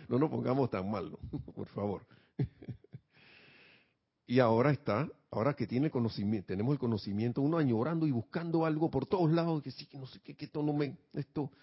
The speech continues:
esta corriente filosófica no me convence,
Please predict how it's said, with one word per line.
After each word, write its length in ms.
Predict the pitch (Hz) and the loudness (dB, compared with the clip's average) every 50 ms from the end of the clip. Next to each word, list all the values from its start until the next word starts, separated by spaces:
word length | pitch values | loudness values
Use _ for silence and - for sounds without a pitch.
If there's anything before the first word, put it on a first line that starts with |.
| _ - _ _ _ _ _ _ _ _ - | _ -20 _ _ _ _ _ _ _ _ -10
esta 240 | - 135 - 147 131 | -10 -6 -6 -6 -4
corriente 400 | - 110 110 131 139 135 147 135 | -4 -4 -2 -2 0 2 0 0
filosófica 640 | - 123 113 110 - - 139 127 147 123 - 110 113 | 0 0 -2 -2 -2 -4 -4 -4 -4 -4 -4 -4 -2
no 140 | 120 127 | 0 2
me 120 | 131 135 123 | 2 0 0
convence, 640 | - 113 110 110 117 147 143 139 131 - 156 147 | -2 -2 -2 0 2 2 0 0 -2 -2 -4 -6